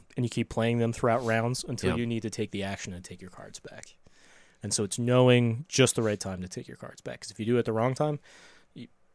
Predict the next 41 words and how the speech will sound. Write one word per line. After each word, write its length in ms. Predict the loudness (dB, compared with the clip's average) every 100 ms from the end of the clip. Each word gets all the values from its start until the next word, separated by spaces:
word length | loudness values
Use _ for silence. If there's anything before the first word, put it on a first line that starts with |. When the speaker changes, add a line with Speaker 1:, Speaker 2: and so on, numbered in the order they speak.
| -8
Speaker 1:
you're 100 | -6
gonna 60 | -6
lose 120 | -8 -12
the 100 | -16
game 80 | -20 _ _ -20 -20 -20 -20 _ -20 -20
'cause 140 | -18
of 60 | -18
that. 120 | -20 _ -20 0
Speaker 2:
All 80 | 2
right, 80 | 2 0
I'm 80 | -4
committed 240 | 0 0 2
to 100 | 0
a 20 |
yes 220 | 0 -2
on 80 | -6
that. 160 | -10 _ _
Speaker 1:
Cool. 220 | -4 -4 _ _ _
Speaker 2:
Yeah? 140 | -2 -2 -4 _ _ _ -16
Okay. 100 | -12
Speaker 1:
Yeah. 60 | -12 -12 -8
Speaker 2:
Cool. 180 | -4 -4 -6
Speaker 1:
Let's 180 | -12 -6
do 100 | -6
it. 60 | -6 -12 -20 -20 -12 2
Speaker 2:
All 60 | 4
right, 160 | 6
back 160 | 6 4
to 100 | 2
me. 440 | 2 4 4 2 -2 0
Um, 720 | 4 6 4 4 2 2 0 -2 -8 -16 -8
here's 180 | -2 2
a 40 | 4
game 140 | 4
that 100 | 4
we 80 | 2
played 180 | 4 4
just 160 | 0
the 100 | 0 2
other 120 | 2
night. 160 | -2